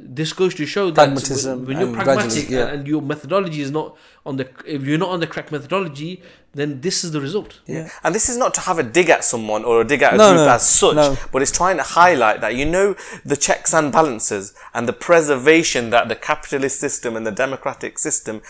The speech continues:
Speaker 3: has, what it does is rather than you changing that system, that system changes you. Because you're always starting to think, "You know what? I can't say certain things now
Speaker 2: Mm-hmm.
Speaker 3: that I said before because
Speaker 2: Mm-hmm.
Speaker 3: now I have to work within this construct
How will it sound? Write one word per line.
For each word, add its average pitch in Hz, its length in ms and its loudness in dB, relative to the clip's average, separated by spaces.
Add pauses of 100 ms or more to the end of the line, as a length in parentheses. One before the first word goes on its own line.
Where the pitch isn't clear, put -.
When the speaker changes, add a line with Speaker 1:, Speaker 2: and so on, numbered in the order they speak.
(160)
Speaker 3:
has, 127 440 2 (300)
what 139 160 -2
it 139 160 -6
does 170 180 0
is 117 140 -2
rather 165 340 4
than 180 200 0
you 170 320 0
changing 156 680 -2
that 143 180 6
system, 165 540 0 (360)
that 127 180 0
system 139 420 0
changes 110 480 -4
you. 123 200 0 (340)
Because 123 180 -2
you're 180 140 2 (100)
always 180 300 4
starting 127 300 4
to - 40 -14
think, 131 160 -2
"You 147 80 0
know 165 140 2
what? 147 200 4 (360)
I 151 140 -2
can't 143 340 2
say 160 240 2
certain 127 440 0
things 147 320 0
now 104 300 -4 (160)
Speaker 2:
Mm-hmm. 151 280 -4
Speaker 3:
that 117 120 6
I 120 80 8
said 127 300 4
before 123 420 0
because 123 340 0
Speaker 2:
Mm-hmm. 139 300 -6
Speaker 3:
now 156 220 8
I 131 80 6
have 127 240 2
to 123 60 -4
work 123 340 2
within 131 400 -2
this 123 180 -4
construct 135 680 -4